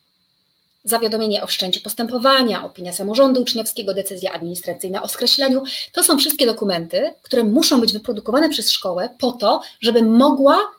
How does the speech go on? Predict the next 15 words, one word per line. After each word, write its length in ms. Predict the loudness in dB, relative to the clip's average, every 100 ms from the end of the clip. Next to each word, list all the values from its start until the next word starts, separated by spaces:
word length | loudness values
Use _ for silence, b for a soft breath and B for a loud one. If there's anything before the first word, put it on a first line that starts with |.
| _ _ -6
dokonać 640 | -6 -6 -4 -2 0 -2
takiego 480 | -4 -6 -6 -6 -4
aktu 280 | -10 -8 -8
skreślenia, 960 | -8 -6 -2 0 2 4 4 2 0 -2
wyrzucenia, 800 | -6 -6 -2 2 4 4 2 0 B B -6
pozbawienia 840 | -4 -4 -2 2 2 2 0 -2
możliwości 500 | -6 -6 -4 -4 -4
chodzenia, 540 | -4 -4 -2 0 -2 -4
pobierania 360 | -4 -2 -2
nauki 300 | -4 -6 -10
w 100 | -10
tej 220 | -4 0
szkole. 380 | 0 0 -4 -8 -10 _ _ _ b b b b b _
E, 380 | 0 2 2 2 -2 _ _ -20 _ -20 _ _
i 760 | -10 -6 -6 -8 -8 -8 -10